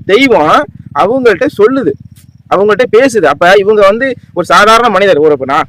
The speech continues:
ஒரு தியானம் பண்ணி ஒரு ஞானியா இருந்தாவோ, ஒரு சித்தரா இருந்தாவோ, அந்த சிலை வந்து,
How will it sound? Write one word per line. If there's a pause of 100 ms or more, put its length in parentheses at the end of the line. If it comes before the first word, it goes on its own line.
(160)
ஒரு
தியானம்
பண்ணி
ஒரு
ஞானியா
இருந்தாவோ,
ஒரு
சித்தரா
இருந்தாவோ,
அந்த
சிலை
வந்து,